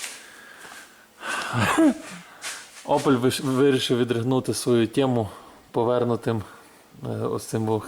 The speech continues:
пипликом. І, відповідно, сюди ця тяга підходить, все чотенько, бачите, воно цей поворот відтворює.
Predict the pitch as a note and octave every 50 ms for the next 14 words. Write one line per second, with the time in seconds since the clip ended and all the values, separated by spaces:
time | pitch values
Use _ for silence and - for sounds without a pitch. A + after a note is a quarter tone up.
0 | - - A#2 G#2+ - A2 G#2 - G#2 G#2+ G#2 - _ _ - - - - - -
1 | - - - - A#2+ A2 - - B2 A2+ B2 A#2 A2+ A2 G#2+ G#2+ A2+ B2 - -
2 | - - - C3+ A#2+ B2+ A#2+ A2 - A#2+ G#2+ - C3 A#2 A2 G#2 G#2+ - A#2+ -
3 | - D#3+ E3 E3+ E3 D#3+ D#3+ - - C#3 B2+ - - D#3 D3+ - D3+ C#3+ C3+ -
4 | C3 B2 A#2+ B2+ B2+ - - - A#2+ A2+ A2+ A2 G#2 - - A2+ - - A2+ A2+
5 | A2+ A2 A2+ - A2+ G#2+ - C3+ B2 - - C#3+ C#3 C3+ C#3 C3 B2+